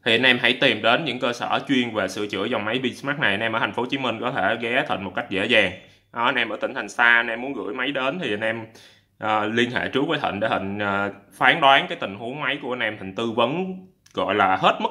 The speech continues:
có thể trước để anh em có cái nhìn tổng quát về cái bệnh đó, về cái lỗi đó,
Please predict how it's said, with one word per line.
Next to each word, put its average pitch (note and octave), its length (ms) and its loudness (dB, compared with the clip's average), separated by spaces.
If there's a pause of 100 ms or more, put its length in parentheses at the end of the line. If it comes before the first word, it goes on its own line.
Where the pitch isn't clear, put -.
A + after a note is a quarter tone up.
có G3 160 -2
thể F#2+ 220 0
trước A#3 180 0 (180)
để G2+ 100 -2
anh B2+ 120 0
em B2 160 -2
có C#3+ 140 -2
cái E3 80 -6
nhìn G#2+ 200 -4
tổng G2+ 260 -8
quát F3 320 4
về A2 360 0
cái C3+ 100 -4
bệnh G2+ 240 -6
đó, B2+ 200 4
về C3 200 -2
cái A#2+ 80 -8
lỗi A#2 220 -8
đó, D#3+ 300 4